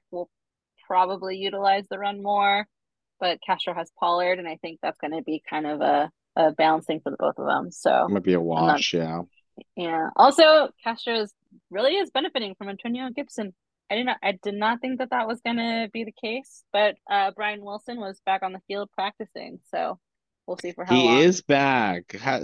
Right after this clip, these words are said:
Speaker 2: see, so quickly how he comes back. That's
Speaker 1: Mm-hmm.
Speaker 2: crazy. I told Lou not to drop him, and now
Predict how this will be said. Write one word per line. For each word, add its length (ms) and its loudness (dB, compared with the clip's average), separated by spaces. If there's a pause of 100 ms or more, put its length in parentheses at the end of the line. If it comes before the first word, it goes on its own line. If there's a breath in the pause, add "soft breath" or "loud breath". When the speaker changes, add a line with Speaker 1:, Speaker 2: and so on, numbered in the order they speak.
(120)
Speaker 2:
see, 560 2
so 240 2
quickly 580 4
how 160 -2
he 120 0
comes 280 -6
back. 240 0
That's 180 -4
Speaker 1:
Mm-hmm. 200 -2
Speaker 2:
crazy. 320 4
I 40 0
told 240 0
Lou 160 2
not 140 -2
to 100 -4
drop 320 -6
him, 180 -6
and 80 -8
now 300 2